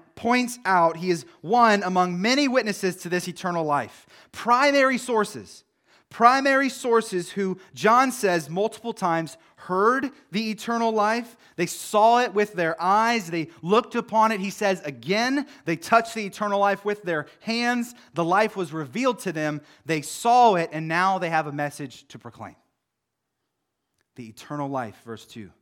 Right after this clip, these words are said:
was with the Father and was made manifest to us. What does this language remind you of?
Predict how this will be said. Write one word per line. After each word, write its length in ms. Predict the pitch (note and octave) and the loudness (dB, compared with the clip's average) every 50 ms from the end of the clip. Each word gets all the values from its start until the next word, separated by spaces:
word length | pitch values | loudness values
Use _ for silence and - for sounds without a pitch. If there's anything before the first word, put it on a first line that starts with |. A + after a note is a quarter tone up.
| _ _ _ _ _ _ _ _ | _ _ _ _ _ _ _ _
was 240 | B2+ B2 A#2+ G2 G2+ | -14 -14 -14 -14 -16
with 460 | G#2 A2 B2+ C#3 D3 D3 - - _ _ _ _ _ _ | -14 -10 -8 -8 -8 -8 -12 -18 _ _ _ _ _ _
the 80 | - - | -20 -20
Father 540 | - - B2 A#2 A2 G#2+ A2 G#2+ G#2+ F#2+ _ _ _ _ _ | -10 -8 -8 -6 -6 -8 -12 -14 -16 -18 _ _ _ _ _
and 140 | G#2+ A2 A2 | -16 -14 -14
was 140 | A2 F#2+ G2+ | -14 -14 -14
made 440 | A2 A2+ A#2+ A#2+ B2 B2 B2 A#2+ _ _ _ _ | -12 -10 -10 -8 -10 -10 -12 -14 _ _ _ _
manifest 720 | - G#2+ G#2 G#2 G2+ F#2+ _ - G#2 G2 F#2+ - - _ _ _ _ _ _ _ _ | -16 -14 -14 -14 -14 -16 _ -16 -16 -16 -16 -18 -20 _ _ _ _ _ _ _ _
to 200 | - A#2 - - | -20 -20 -18 -16
us. 440 | G#2 F#2+ F#2 - - - - - _ _ _ _ _ _ _ _ _ _ _ _ _ _ _ _ _ _ _ _ _ _ _ _ _ _ _ _ | -16 -18 -18 -20 -20 -20 -20 -20 _ _ _ _ _ _ _ _ _ _ _ _ _ _ _ _ _ _ _ _ _ _ _ _ _ _ _ _
What 100 | - F3+ | -12 -12
does 80 | G#3 G3+ | -10 -10
this 120 | A3+ D#3+ | -10 -10
language 400 | C#3+ C#3+ D#3 E3 E3 D3+ D3 A#2+ | -6 -6 -6 -6 -4 -6 -8 -10
remind 440 | A#2+ B2 A2+ A2 A2+ A#2 B2+ A#2+ G#2+ | -10 -14 -12 -12 -10 -10 -10 -12 -14
you 80 | G2+ G2 | -18 -20
of? 120 | F2+ F2 | -20 -20